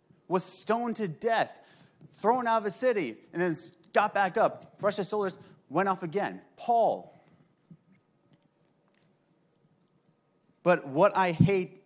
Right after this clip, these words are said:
I do." And if I do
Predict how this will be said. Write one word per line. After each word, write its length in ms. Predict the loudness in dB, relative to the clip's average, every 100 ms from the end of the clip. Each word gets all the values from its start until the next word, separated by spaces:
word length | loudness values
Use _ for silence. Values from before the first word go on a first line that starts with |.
| -4
I 160 | -4
do." 520 | -4 -12 -12 -10 -12 -16 _ _ _ _ _ _ _ _ _ _ _ _ _ _ _ _ _ _ _ _ _ _ _ _ _
And 120 | -2
if 100 | 0
I 180 | 2 0
do 600 | 0 -4 -2 2 2 0